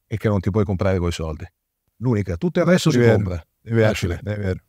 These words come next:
Speaker 1: Compri rapporti, compri
Speaker 2: Che poi magari c'è quello che dice, "Eh, ma se ti bombi", sì, s-, non è, non è esattamente sì, perché la dieta e l'allenamento stanno alla base.
Speaker 1: Ascoltami, la,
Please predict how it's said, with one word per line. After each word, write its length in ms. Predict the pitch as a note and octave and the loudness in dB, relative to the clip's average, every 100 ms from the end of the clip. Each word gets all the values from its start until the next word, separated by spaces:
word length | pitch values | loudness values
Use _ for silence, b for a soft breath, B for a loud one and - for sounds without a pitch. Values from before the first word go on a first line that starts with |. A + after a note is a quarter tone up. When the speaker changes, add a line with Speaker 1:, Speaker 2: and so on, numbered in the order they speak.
| _ | _
Speaker 1:
Compri 580 | A2+ G#2+ A2+ A2 G#2 | -6 -2 0 0 0
rapporti, 500 | G2+ G2+ D3 C#3+ B2+ | 0 -2 0 0 0
compri 520 | A2+ A2 G2 G#2+ G#2 G#2 | -2 -4 -2 -2 0 0
Speaker 2:
Che 100 | G2 | 0
poi 140 | F#3+ | 2
magari 260 | F3+ D#3+ E3 | 2 2 2
c'è 160 | D#3+ | 0
quello 180 | D#3 F3+ | 0 0
che 40 | D#3 | 0
dice, 200 | C3+ F3+ | 0 0
"Eh, 60 | |
ma 140 | F#3 D#3+ | 0 -2
se 300 | - G#3+ F#3+ _ | -4 -4 -6 _
ti 120 | - | -6
bombi", 760 | A3+ G#3+ G#3 G#3 G#3 G3 G#3+ G3+ _ _ _ _ | -2 0 0 2 0 0 -2 -4 _ _ _ _
sì, 400 | - F#3+ D#3+ B2 | -4 0 0 -2
s-, 140 | A#2 - _ _ _ _ | -8 -14 _ _ _ _
non 220 | C#3+ C3+ | -2 0
è, 180 | C3+ C3+ | 0 -2
non 160 | A2 C3+ | -2 0
è 200 | D3+ C#3+ | 2 0
esattamente 680 | - A#2+ B2+ - B2 A#2 C3+ | -2 0 0 0 -2 -2 -2
sì, 140 | A#2 | -4
perché 240 | A#2 A2+ C#3+ | -4 -2 0
la 100 | C#3+ | 2
dieta 240 | D#3 D3+ | 2 0
e 40 | D#3 | 2
l'allenamento 440 | D#3+ D#3+ F#3 E3 | 2 2 0 0
stanno 300 | C#3 - B2+ | -4 -2 -2
alla 180 | B2 A#2 | -2 -2
base. 360 | B2 C3+ A#2+ A2 | -2 -2 -2 -2
Speaker 1:
Ascoltami, 540 | A2 B2 A2 A#2 A#2 | 0 0 0 0 2
la, 120 | B2+ | 0